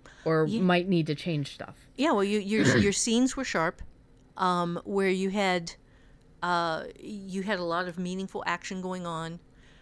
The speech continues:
Speaker 2: Um, he, poor little guy didn't get to pet the cat, and I felt so bad for him.
Speaker 1: <laughs> Yeah.
Speaker 2: Uh, 'cause I loved the part about the cat. Um, I noticed that, that you had made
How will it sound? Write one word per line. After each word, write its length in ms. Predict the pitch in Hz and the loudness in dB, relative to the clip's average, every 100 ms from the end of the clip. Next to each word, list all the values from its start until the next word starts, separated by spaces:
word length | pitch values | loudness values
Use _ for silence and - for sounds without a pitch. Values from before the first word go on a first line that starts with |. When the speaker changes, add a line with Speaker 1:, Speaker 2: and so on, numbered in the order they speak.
| - | -12
Speaker 2:
Um, 580 | - 170 165 160 160 165 - | -2 0 2 0 -4 -10 -14
he, 220 | 196 170 180 - - | -12 -12 -12 -20 -8
poor 180 | - 202 | -2 0
little 160 | 190 | 0
guy 200 | 185 190 | 2 2
didn't 200 | 180 180 185 | 2 -2 -4
get 120 | 185 | -4
to 60 | - | -2
pet 200 | 208 - | -4 -4
the 60 | |
cat, 300 | - 185 180 | -2 0 0
and 80 | 180 | 0
I 60 | 175 | -6
felt 260 | - - | -6 -8
so 100 | - | -8
bad 300 | 180 170 170 | -4 -2 -2
for 220 | - 180 175 | -2 -2 0
him. 160 | 175 180 - | -2 -4 -12
Speaker 1:
<laughs> 120 | - | -2
Yeah. 260 | 170 143 143 - - | 2 2 0 -6 -2
Speaker 2:
Uh, 360 | 202 196 190 185 - - - | 4 6 6 4 -2 -12 -2
'cause 240 | 240 202 | 0 2
I 100 | - | 0
loved 480 | 208 196 202 214 - | -2 0 0 0 -2
the 80 | 214 | -8
part 320 | - 175 175 - | -2 -2 -2 -4
about 320 | 175 165 - | -6 -4 -4
the 60 | - | -8
cat. 440 | - 190 202 - - - - - - - - - | -4 -2 -2 -6 -20 -20 -20 -20 -20 -20 -20 -6
Um, 400 | 214 208 202 202 190 - | 4 8 8 6 0 0
I 120 | 220 | 2
noticed 420 | 214 226 240 247 - | 4 2 2 0 2
that, 340 | 220 - 190 | 0 0 -4
that 200 | 202 190 | -2 -2
you 140 | 202 208 | -4 -2
had 200 | 220 202 | -2 -2
made 300 | 202 196 | -2 -4